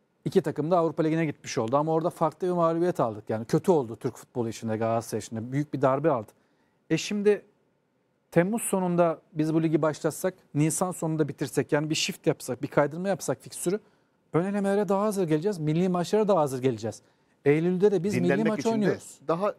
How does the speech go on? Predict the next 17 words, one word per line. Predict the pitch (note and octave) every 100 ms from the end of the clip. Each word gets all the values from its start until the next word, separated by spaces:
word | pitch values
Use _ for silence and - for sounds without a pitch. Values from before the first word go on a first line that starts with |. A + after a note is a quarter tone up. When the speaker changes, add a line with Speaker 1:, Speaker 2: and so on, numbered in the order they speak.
| D3
Speaker 2:
doğru | D3+ F3 F#3
zaman | F#3 F#3 F#3
bulabileceğiz | C#3+ A#2+ A2 G#2+ G#2+
sezon | B2 G#2 G#2
sonunda. | - E2+ D#2+
Speaker 1:
Tabii | - F3 F3+
Nisan'dan | D#3 D3+ D#3 E3
sonra | D#3+ E3
yine | E3+ E3+
tatil | D#3+ D3 E3
yapsınlar. | E3 - G3 C#3+
Ben | C3 C#3+
demiyorum | F#3 G#3+ F3+
sezon | C#3+ B2
uzatalım | A#2+ A#2+ C#3 C#3
Speaker 2:
Tabii. | C#3
Speaker 1:
demiyorum. | A2+ G#2